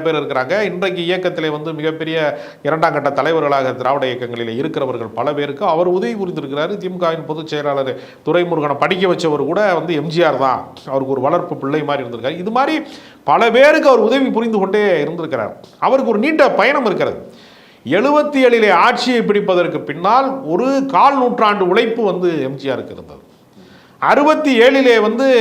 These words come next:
அண்ணா வந்து முதல்வராக வருகிறார் என்று சொன்னால், அவருக்கு நீதி கட்சியிலே தொடங்கி இந்த அறுபத்தேழு வரைக்கும் வந்து மிக நீண்ட பயணம் இருக்கிறது. யாருமே உழைக்காமல் அந்த இடத்திற்கு வந்து சேரவில்லை. இவர் என்ன சொல்றாருன்னா, வீட்டுக்குள்ள, ஒவ்வொரு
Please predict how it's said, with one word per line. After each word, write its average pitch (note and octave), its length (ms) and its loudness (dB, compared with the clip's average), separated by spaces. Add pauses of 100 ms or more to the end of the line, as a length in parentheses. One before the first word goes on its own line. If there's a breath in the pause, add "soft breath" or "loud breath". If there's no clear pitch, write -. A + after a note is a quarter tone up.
(280)
அண்ணா G3+ 300 2 (320)
வந்து E3 340 0
முதல்வராக G3+ 520 2
வருகிறார் F#3+ 440 4
என்று E3 120 -2
சொன்னால், A3+ 360 0
அவருக்கு A3 380 2
நீதி C4 240 -2
கட்சியிலே G3+ 520 -2
தொடங்கி A#3 440 0 (720 loud breath)
இந்த D#3+ 140 0
அறுபத்தேழு A#3 440 6
வரைக்கும் G3 360 2
வந்து C4 120 -2
மிக A#3+ 220 2
நீண்ட C4+ 320 4
பயணம் A#3 340 2
இருக்கிறது. C3+ 360 -2 (600 loud breath)
யாருமே C#4+ 540 4
உழைக்காமல் D4+ 720 4
அந்த A3+ 120 0
இடத்திற்கு G#3 480 0
வந்து F#3+ 120 -4
சேரவில்லை. D3 420 -4
இவர் C4 180 6
என்ன D#4+ 200 4
சொல்றாருன்னா, E3+ 480 2 (1120 soft breath)
வீட்டுக்குள்ள, D4+ 560 2 (140)
ஒவ்வொரு D4 280 4